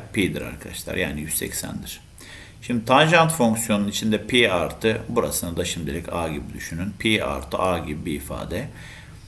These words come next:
A'nın, e, dar bir açı olduğunu düşünelim arkadaşlar şimdilik. Pi artı a üçüncü bölgeye düşer.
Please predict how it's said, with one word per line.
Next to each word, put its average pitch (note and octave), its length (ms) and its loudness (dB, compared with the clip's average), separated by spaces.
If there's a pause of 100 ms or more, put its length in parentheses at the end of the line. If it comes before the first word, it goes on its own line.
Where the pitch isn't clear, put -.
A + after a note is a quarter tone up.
(380)
A'nın, C3+ 540 10 (300)
e, G#2+ 60 4 (220)
dar B2+ 260 10
bir A2 60 8
açı G2+ 260 4
olduğunu F#2 280 2
düşünelim C#2+ 400 -4
arkadaşlar C#2 500 -6
şimdilik. D2+ 640 -4
Pi D3 200 4
artı F2+ 400 2
a - 420 0
üçüncü G2+ 400 0
bölgeye F2 400 2
düşer. E2 320 -4